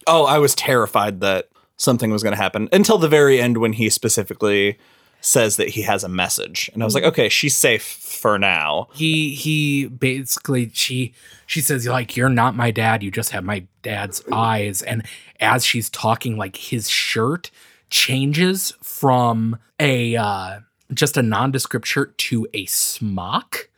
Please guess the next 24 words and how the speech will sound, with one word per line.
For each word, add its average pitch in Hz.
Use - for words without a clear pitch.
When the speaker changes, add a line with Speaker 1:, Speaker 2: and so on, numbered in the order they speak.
Speaker 3:
which 127
did 147
not 170
hit -
me 175
until 127
literally 120
just 123
now 110
what 104
that 101
was. 107
Speaker 2:
Yeah. 170
Speaker 3:
And 131
we 147
will 98
get 117
to 175
that. 180
Speaker 1:
Wha-, 147
wha-, 233
uh, 190
huh? 247
Speaker 2:
Oh. 247